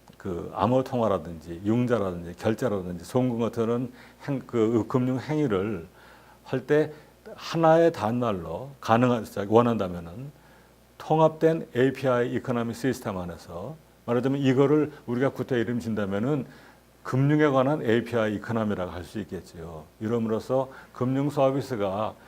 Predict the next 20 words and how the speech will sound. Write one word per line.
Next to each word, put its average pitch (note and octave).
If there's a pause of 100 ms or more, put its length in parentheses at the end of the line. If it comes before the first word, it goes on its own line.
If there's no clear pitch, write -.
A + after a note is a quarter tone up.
(220)
다양해지고 C3 (320)
또 A#2+
편리해지는 A2+ (300)
그런 A2
현상을 G#2 (300)
한 A#2
예로 G2
지금 G#2+ (280)
금융에 A#2+
관해서 F#2+ (320)
설명드린 F#2+
겁니다. F2 (1900)
또 D3
한 D3+
가지는 D3
우리가 C3+
즐기는 B2+
최근에 A#2
에스엔에스, G#2 (260)
그리고 D3+